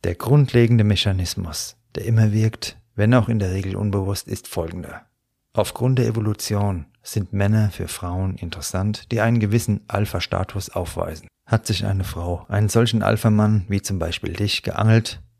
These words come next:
sieht sie sich ihrer Konkurrenz ausgesetzt. Alpha-Männer sind für alle Frauen interessant, selbst für die, die das, ja,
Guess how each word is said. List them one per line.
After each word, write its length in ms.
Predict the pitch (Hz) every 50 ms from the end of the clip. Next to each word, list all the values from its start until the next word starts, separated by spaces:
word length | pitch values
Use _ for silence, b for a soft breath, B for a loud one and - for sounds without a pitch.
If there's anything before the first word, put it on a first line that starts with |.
| _ _ _ _ _ _ _ _ -
sieht 240 | - 151 156 -
sie 80 | - 139
sich 260 | 117 117 120 - -
ihrer 220 | 117 110 95 107 107
Konkurrenz 680 | - - 101 95 92 90 87 90 98 101 98 95 -
ausgesetzt. 920 | - - - 87 82 - - - 82 - 78 78 - - - - - - _ _ _ _
Alpha-Männer 680 | - 110 113 - - 104 98 98 98 95 98 98 95
sind 240 | 95 - 101 95 -
für 280 | - - - - -
alle 180 | - 98 104 107
Frauen 480 | - - - - - 127 117 107 98 95
interessant, 680 | 98 98 95 98 92 - - 95 90 92 92 87 - - - -
selbst 320 | - - 120 - - -
für 100 | - 95
die, 320 | 90 95 98 104 101 87 - _ _ _ _ _ _ _ _ _ _ _
die 100 | 101 95
das, 200 | 95 98 - - 98 - _ _ - -
ja, 140 | 104 101